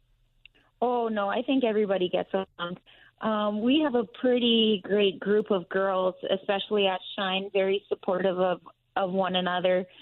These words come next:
You know, you wanna see those people succeed because you, you were on the independent scene with them. So when,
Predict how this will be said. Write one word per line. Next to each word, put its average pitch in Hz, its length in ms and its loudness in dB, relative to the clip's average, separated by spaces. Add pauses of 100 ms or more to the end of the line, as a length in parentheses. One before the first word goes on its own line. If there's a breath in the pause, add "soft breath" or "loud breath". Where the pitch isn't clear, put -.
(220 soft breath)
You 226 100 4
know, 226 100 2
you 247 200 4
wanna 247 280 2 (100)
see 226 100 -2
those 202 240 -2
people 190 320 -2
succeed 180 460 -2
because 202 480 2 (640)
you, 233 560 2 (320)
you 202 240 0
were 214 140 2
on 226 160 -2
the 247 120 -2
independent 202 540 -4
scene 196 140 -2
with 190 100 0
them. 190 240 -2
So 202 180 0
when, 208 300 -2